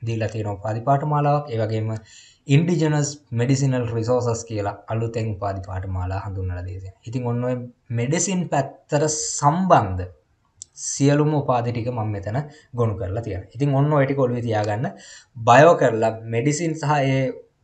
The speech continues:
අපි හිතමු ඉස්පිරිතාලයක් ආශ්‍රිතව රැකියාවක් කරන්න කැමති කෙනෙක්, අන්න ඒ ෆීල්ඩ් එක රැකියාවක් කරන්න කැමති කෙනෙක්ට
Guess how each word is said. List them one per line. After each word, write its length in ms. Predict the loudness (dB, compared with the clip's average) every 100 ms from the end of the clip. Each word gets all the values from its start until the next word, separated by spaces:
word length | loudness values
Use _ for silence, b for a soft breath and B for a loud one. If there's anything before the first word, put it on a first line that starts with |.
| -6
අපි 160 | 0 0
හිතමු 280 | 2 0 -2 -6
ඉස්පිරිතාලයක් 800 | -10 -6 -2 2 4 6 6 4
ආශ්‍රිතව 500 | 2 2 0 -4 0
රැකියාවක් 540 | 2 2 2 4 4 2
කරන්න 300 | -2 -2 -4
කැමති 360 | -2 -2 -2 -4
කෙනෙක්, 300 | -4 -4 -4 -10 _ _ _ _ _ _ -20 -8
අන්න 200 | -2 2
ඒ 160 | 4 6
ෆීල්ඩ් 320 | 8 8 6
එක 120 | 6
රැකියාවක් 480 | 4 4 2 2 0
කරන්න 220 | -4 -4
කැමති 300 | -4 -6 -6
කෙනෙක්ට 280 | -6 -6 -6